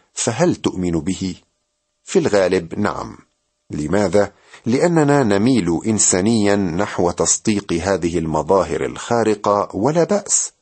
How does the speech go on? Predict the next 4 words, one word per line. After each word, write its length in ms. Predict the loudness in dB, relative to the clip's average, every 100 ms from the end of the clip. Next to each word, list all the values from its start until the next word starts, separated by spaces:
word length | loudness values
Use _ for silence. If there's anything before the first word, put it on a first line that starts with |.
| _ _ _ _ -2
ولكن 540 | 0 2 0 0 -2
حاول 440 | -4 0 2 4 2
بعد 240 | 0 0
ذلك 460 | 4 4 4 0